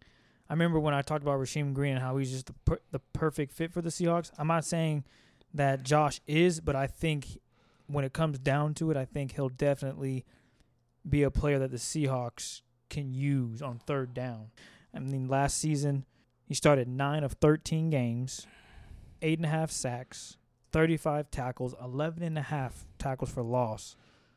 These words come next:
two forced fumbles, and two pass breakups. He has some skill, man. And I'm gonna be excited if the Seahawks take him with the twenty-seventh pick. I really like it. His athleticism and range for the position is definitely something the Seahawks should,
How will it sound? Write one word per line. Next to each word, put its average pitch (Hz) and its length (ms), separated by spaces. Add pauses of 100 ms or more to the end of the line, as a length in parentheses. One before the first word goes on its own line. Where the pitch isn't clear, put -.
(220)
two 175 180
forced 156 340
fumbles, 147 280
and 131 140
two 151 220
pass 139 320
breakups. 131 560 (880)
He 175 140
has 196 160
some 160 140
skill, 139 360
man. 113 340 (240)
And 127 80
I'm 151 100
gonna 156 200
be 147 140
excited 139 420
if 131 80
the 131 80
Seahawks 135 340
take 135 260
him 117 160 (140)
with 135 100
the 127 80
twenty-seventh 131 680
pick. 127 260 (1080)
I - 80
really 151 200
like 156 220
it. 120 60
His 123 120
athleticism 147 680
and 139 160
range 147 220
for 151 100
the 143 80
position 139 460
is 123 140 (200)
definitely 147 460
something 139 280
the 131 60
Seahawks 127 320
should, 131 180